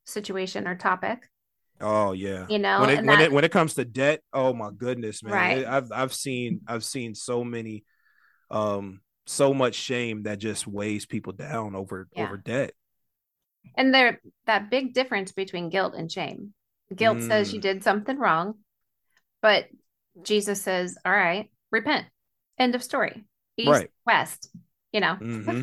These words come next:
Speaker 1: <laughs> Like, that's guilt. Yes, you did something that wasn't great, and it, or it was just wrong. And there's repentance, and there's salvation, there's forgiveness.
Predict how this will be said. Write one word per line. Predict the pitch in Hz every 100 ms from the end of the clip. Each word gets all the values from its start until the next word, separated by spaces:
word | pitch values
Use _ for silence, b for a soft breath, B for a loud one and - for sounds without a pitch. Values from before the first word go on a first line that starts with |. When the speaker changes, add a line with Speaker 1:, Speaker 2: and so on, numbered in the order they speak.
| 127
Speaker 1:
<laughs> | 370 349 - 381 -
Like, | - 277 - B B B B 247 -
that's | 254 262
guilt. | 247 233 202 - - _
Yes, | 240 240 180 -
you | 208
did | 226 214
something | 233 220 208 202 202 202 - -
that | -
wasn't | 214 208 208 - _ _ _ -
great, | 208 190 190 - - _ _ _
and | 196 185 170 175 -
it, | 196 -
or | 208 196
it | -
was | 185
just | 202 202
wrong. | 180 214 202 190 185 - b b b _
And | 202 196 196 - _
there's | 196 214 196 185 - _ _ _ _ _
repentance, | 208 196 208 202 196 190 185 -
and | 190 190
there's | 180 175 175 - -
salvation, | 185 175 165 165 170 160 180 254 311
there's | 175 170
forgiveness. | - 180 175 175 147 180 -